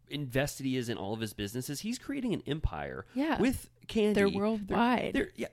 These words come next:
Speaker 1: they are killing it. What does
Speaker 2: And
Speaker 1: Mama
Speaker 2: that's
Speaker 1: Joyce
Speaker 2: part
Speaker 1: do?
Speaker 2: of, like, their attraction to each
Speaker 1: Yeah.
Speaker 2: other, obviously, is their entrepreneurial spirit.
Speaker 1: Yes.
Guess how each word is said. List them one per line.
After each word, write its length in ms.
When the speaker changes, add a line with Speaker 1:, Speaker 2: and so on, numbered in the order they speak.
Speaker 1:
they 120
are 80
killing 520
it. 140
What 240
does 120
Speaker 2:
And 80
Speaker 1:
Mama 100
Speaker 2:
that's 180
Speaker 1:
Joyce 120
Speaker 2:
part 180
Speaker 1:
do? 60
Speaker 2:
of, 220
like, 340
their 260
attraction 520
to 120
each 100
Speaker 1:
Yeah. 100
Speaker 2:
other, 160
obviously, 540
is 120
their 220
entrepreneurial 1080
spirit. 540
Speaker 1:
Yes. 360